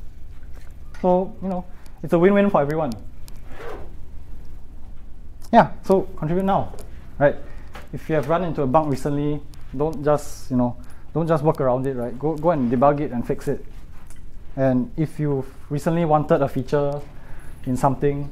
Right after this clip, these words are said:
you know, see if you can help to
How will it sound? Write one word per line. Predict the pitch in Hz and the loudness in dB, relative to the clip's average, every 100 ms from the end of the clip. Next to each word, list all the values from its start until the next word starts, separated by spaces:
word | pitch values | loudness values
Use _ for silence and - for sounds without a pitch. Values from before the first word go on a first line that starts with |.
| - - - - | -8 -8 -6 -2
you | |
know, | 170 - - - - - - - - - - - | 0 0 -4 -10 -10 -10 -8 -8 -8 -8 -8 -2
see | 202 185 | 4 4
if | - | 4
you | 151 | 0
can | 143 139 127 | 2 0 4
help | 165 - - | 4 2 -2
to | - 123 123 120 120 123 | 2 4 4 4 2 0